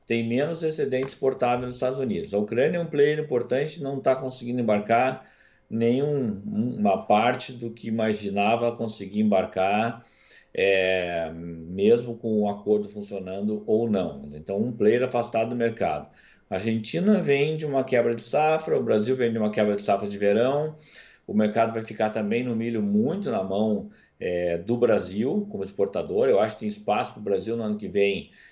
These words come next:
de exportar coisa próxima de cinquenta milhões de toneladas. Nós estamos trabalhando com cento e trinta e dois milhões de toneladas de safra de milho, com cento e dois milhões na, na segunda safra. Tem um baita espaço aberto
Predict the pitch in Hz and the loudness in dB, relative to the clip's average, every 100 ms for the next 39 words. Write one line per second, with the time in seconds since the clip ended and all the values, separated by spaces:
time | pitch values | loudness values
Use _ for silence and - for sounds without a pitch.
0 | _ 95 90 - 101 98 107 110 110 92 | _ -12 -12 0 2 2 2 2 2 0
1 | - _ - 113 107 98 - 104 113 - | -6 _ 0 2 2 -2 -2 0 0 -2
2 | 98 - 101 - 107 110 90 90 92 92 | -10 -10 -14 -6 -4 -4 -6 -6 -6 -6
3 | - 92 90 85 90 113 120 107 87 - | -8 -8 -6 -2 2 2 0 -4 -8 -6
4 | 104 104 95 98 107 101 92 - 107 107 | -4 -2 0 2 2 0 -4 -2 0 -2
5 | 101 104 107 107 98 90 98 117 107 95 | -4 0 2 2 0 2 4 6 2 -2
6 | 95 104 101 92 85 85 95 87 - 95 | 0 0 -2 -6 -6 -2 -2 -4 -4 -4
7 | 90 80 82 92 110 - - - - - | -2 -8 -6 -4 -4 -6 -12 -20 -20 -20
8 | - - _ - 90 - 117 120 113 98 | -20 -20 _ -14 -12 -2 0 2 0 2
9 | 117 127 107 98 98 104 101 90 95 104 | 2 2 -2 -2 -2 -2 -4 -8 -6 -2
10 | 107 101 113 - 95 101 95 - 98 117 | -2 -4 -6 -6 -6 -2 -2 -2 0 0
11 | 127 - - - - _ 110 110 101 104 | -2 -6 -8 -16 -20 _ -2 0 2 4
12 | 139 - 104 - 107 117 107 90 95 104 | 4 2 -2 -2 0 0 -4 -2 -2 -2